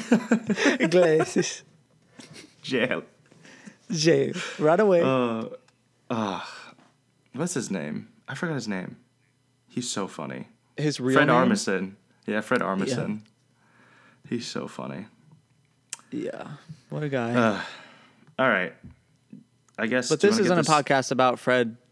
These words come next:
Speaker 2: whatever his name is.
Speaker 1: Fred Armisen. I wish it really was, to be honest.
Speaker 2: Fred Legason.
Speaker 1: What?
Speaker 2: You said his name's Fred Armisen, so I was
Speaker 1: Oh
Speaker 2: saying
Speaker 1: my.
Speaker 2: Fred Legason.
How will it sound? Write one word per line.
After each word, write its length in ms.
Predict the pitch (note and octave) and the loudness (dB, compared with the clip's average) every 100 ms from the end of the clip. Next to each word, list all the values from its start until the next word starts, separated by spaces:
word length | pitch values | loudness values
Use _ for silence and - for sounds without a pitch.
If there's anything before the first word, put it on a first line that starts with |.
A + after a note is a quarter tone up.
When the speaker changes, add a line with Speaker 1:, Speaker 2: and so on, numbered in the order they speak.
| _ - | _ -6
Speaker 2:
whatever 320 | B2+ C3 A#2 | 0 0 2
his 120 | A2 | -2
name 200 | G#2+ G#2+ | -2 -4
is. 220 | G#2+ A2 - | -4 -6 0
Speaker 1:
Fred 200 | C#3 A#2+ | 2 4
Armisen. 520 | B2+ C3 - F#2+ A2 | 4 2 -2 -4 -2
I 140 | C3 B2+ | 2 4
wish 260 | C#3+ F3 A2+ | 4 2 0
it 80 | |
really 360 | D#2 G2+ G#2+ F2+ | 0 0 0 2
was, 560 | F2+ G2 F2 E2+ - - - | 0 0 0 -4 -8 -12 -14
to 100 | - | -8
be 160 | F#2 F#2 | -4 0
honest. 200 | G2 F#2+ | 0 2
Speaker 2:
Fred 180 | C#3+ C3 | 2 2
Legason. 960 | A2+ A#2+ C3 C#3 A2+ - A2+ A2 B2 C3 _ _ _ _ - | 2 2 2 2 -2 -2 -4 -2 -4 -8 _ _ _ _ -8
Speaker 1:
What? 340 | A2 D3 - - _ _ _ _ _ _ _ _ _ _ _ _ - | -6 -6 -8 -20 _ _ _ _ _ _ _ _ _ _ _ _ -6
Speaker 2:
You 140 | B2+ | -6
said 200 | - B2 | -2 -4
his 180 | B2+ A2+ | -4 -2
name's 160 | A#2+ | -4
Fred 220 | - A#2+ A2+ | -2 -4 -2
Armisen, 680 | A#2 A2 B2 B2 C3+ C3+ C#3 - - | -2 0 0 -2 -4 -4 -6 -12 -18
so 280 | - B2 A#2 | -8 -4 2
I 260 | A2+ A2 | 4 4
was 80 | G#2+ | 4
Speaker 1:
Oh 60 | G#2 | 2
Speaker 2:
saying 180 | F#2+ F#2+ | 2 2
Speaker 1:
my. 280 | F#2+ F#2 F2+ | 2 2 2
Speaker 2:
Fred 180 | B2+ B2 | 0 -2
Legason. 760 | A#2+ B2 B2 B2+ - - C#3 C3 | -4 -2 -4 -8 -10 -12 -10 -12